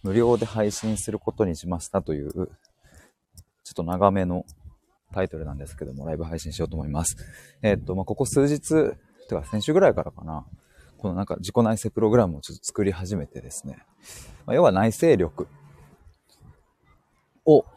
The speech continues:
あの、まあ、つけるというかね。まあ、僕はその、今までずっと対話をしてきましたけれども、まあ、対話を通してやっていたことって何かっていうと、この内省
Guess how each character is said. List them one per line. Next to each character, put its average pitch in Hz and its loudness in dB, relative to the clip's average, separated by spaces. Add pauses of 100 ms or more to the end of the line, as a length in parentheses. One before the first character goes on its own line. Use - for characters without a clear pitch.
(560)
あ 104 4
の、 85 -4
ま 90 0
あ、 - -14
つ - -8
け 127 8
る 85 -2
と - -8
い 87 -4
う - -4
か - -16
ね。 120 0 (1300)
ま 127 4
あ、 101 4
僕 95 4
は 139 12
そ 139 2
の、 131 6 (560)
今 147 12
ま 147 12
で 120 8
ず - 2
っ - 2
と 139 4
対 143 10
話 139 10
を 139 8 (300)
し - -10
て 139 6
き 143 -2
ま 147 6
し - -2
た 113 2
け 87 -2
れ 85 2
ど 82 -2
も、 85 0 (840)
ま 117 -8
あ、 - -16
対 196 2
話 220 4
を 220 2
通 233 6
し - -10
て 110 4
や 87 6
っ - 0
て - -4
い 127 4
た 127 6
こ 139 4
と 147 2
っ - -2
て 107 -2
何 107 2
か 80 -4
っ - -6
て - -20
い 76 -10
う - -20
と、 82 -14
こ 85 -8
の 85 0
内 98 2
省 110 0